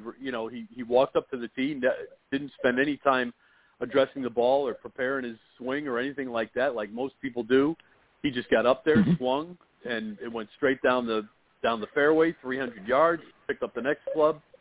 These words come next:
Speaker 1: hit it a hundred fifty yards right onto the green, two putted for a par, if, if not a one putt for a birdie, and that was Tommy. Uh, a golf
Speaker 2: Mm-hmm.
Speaker 1: savant, and again,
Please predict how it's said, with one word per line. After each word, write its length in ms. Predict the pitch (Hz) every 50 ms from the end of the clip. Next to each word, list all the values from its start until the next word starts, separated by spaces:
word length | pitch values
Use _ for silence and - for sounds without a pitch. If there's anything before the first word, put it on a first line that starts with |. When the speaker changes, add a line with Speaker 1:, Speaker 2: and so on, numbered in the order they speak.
| _ _ _ _
Speaker 1:
hit 80 | 143 135
it 120 | 131 123
a 40 | 117
hundred 300 | 123 135 131 123 113 110 -
fifty 240 | 165 165 - - 151
yards 320 | 156 156 160 165 156 - -
right 200 | 123 120 120 120
onto 200 | 120 117 113 104
the 60 | 107 101
green, 440 | 120 139 156 170 175 175 175 165 - - - - - - - - -
two 100 | - 180 - -
putted 280 | - 156 156 160 156 - _
for 100 | 135 120
a 40 | 113 -
par, 460 | 123 151 160 170 175 175 175 170 127
if, 100 | 110 107 - - -
if 100 | 127 120 - -
not 200 | 127 123 117 107
a 40 | - _ _ _ _ _ - 127
one 180 | 135 143 139 - -
putt 100 | 139 123 -
for 140 | - 120 107
a 40 | 95 98
birdie, 400 | 135 151 170 170 175 180 180 - -
and 240 | 127 120 117 113 113 110 107 - -
that 140 | 127 135 139
was 120 | 143 135 - -
Tommy. 300 | 131 120 113 104 80 - _ _ - - - - - - - - - - - -
Uh, 200 | 110 104 101 - - -
a 100 | 123 120
golf 340 | 104 - 127 131 - -
Speaker 2:
Mm-hmm. 120 | 131 151 147
Speaker 1:
savant, 440 | 135 117 120 113 117 117 120 123 - _ - - 104
and 380 | 113 110 110 110 107 104 101 107 - 107
again, 600 | 117 123 123 127 139 135 123 117 113 107 104